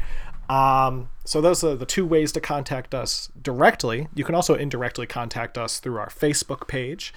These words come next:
Classic Gaming Brothers, or, or through our Twitter, C G Brothers Pod.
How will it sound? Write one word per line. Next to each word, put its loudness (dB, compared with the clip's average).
Classic -4
Gaming -8
Brothers, -10
or, -6
or -6
through -8
our -8
Twitter, -4
C -2
G -4
Brothers -6
Pod. -4